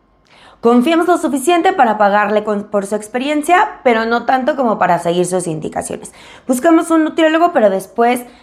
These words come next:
nos estamos pesando diario, aunque nos diga que eso no es recomendable. Vamos al médico, pero luego lo googleamos todo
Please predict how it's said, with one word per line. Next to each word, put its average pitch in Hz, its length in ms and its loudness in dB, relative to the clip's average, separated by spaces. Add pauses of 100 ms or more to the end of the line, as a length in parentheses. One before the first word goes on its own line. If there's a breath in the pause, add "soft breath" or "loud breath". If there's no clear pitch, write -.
(260 loud breath)
nos 247 240 4
estamos 262 380 2
pesando 240 480 0
diario, 294 440 0
aunque 196 240 -4
nos 175 200 -6
diga 220 340 0
que 185 400 -4
eso 208 540 0
no 185 180 -2
es 175 100 0
recomendable. 151 680 -4 (440 soft breath)
Vamos 269 320 2
al 285 140 2
médico, 330 560 -2
pero 190 240 2
luego 214 500 2
lo 196 140 2
googleamos 208 560 -2
todo 254 540 2